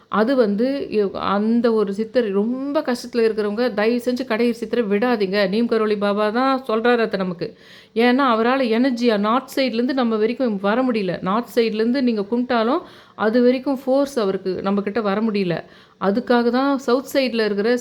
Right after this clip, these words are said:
ஸ்ரீலங்காவுல அவருடைய இது இருக்கு உங்களுக்கு. அந்த எனர்ஜி வந்து ஸ்ரீலங்காவுல இருக்கு இப்போ. அவர் பெங்களூர்லேருந்து தான் போனாரு. ஆனா,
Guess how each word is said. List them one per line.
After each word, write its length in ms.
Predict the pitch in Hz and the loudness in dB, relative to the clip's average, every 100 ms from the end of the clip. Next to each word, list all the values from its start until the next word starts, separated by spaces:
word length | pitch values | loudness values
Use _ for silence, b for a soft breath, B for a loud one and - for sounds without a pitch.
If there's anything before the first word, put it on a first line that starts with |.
| 247 | -2
ஸ்ரீலங்காவுல 880 | 254 269 254 226 214 202 190 185 180 - - | -2 0 0 0 2 2 2 0 -2 -6 -6
அவருடைய 720 | 196 190 185 185 175 170 - - B B B | -2 -2 0 0 0 -2 -6 -10 B B B
இது 220 | 208 220 | 2 4
இருக்கு 200 | 202 180 | 4 2
உங்களுக்கு. 360 | 170 160 151 - | -2 -2 -4 -4
அந்த 200 | 175 180 | -2 0
எனர்ஜி 460 | 196 226 202 220 | 2 0 -2 -2
வந்து 500 | 202 208 269 277 220 214 | 0 0 0 0 0 0
ஸ்ரீலங்காவுல 640 | 254 254 233 208 190 180 | 0 2 2 0 2 0
இருக்கு 260 | 185 190 175 | 0 0 -2
இப்போ. 320 | 160 139 - | -4 -6 -6
அவர் 360 | - 190 208 190 | -2 0 0 0
பெங்களூர்லேருந்து 560 | 208 226 240 233 226 | 0 2 2 2 -2
தான் 180 | 226 247 | -2 -2
போனாரு. 460 | 240 233 220 185 170 | -2 -2 0 -2 -2
ஆனா, 160 | 202 | -4